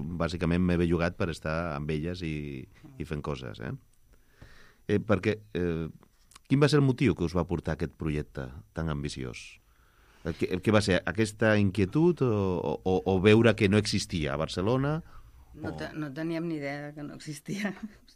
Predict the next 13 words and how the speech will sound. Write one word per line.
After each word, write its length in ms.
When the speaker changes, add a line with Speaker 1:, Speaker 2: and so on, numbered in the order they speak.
Speaker 2:
Si 80
hagués 240
existit, 560
hagués 240
Speaker 1:
Hauríeu 220
Speaker 2:
sigut 80
Speaker 1:
posat 240
un 80
altre 180
nom. 300
Speaker 2:
un 180
altre. 300
Speaker 1:
Vale. 260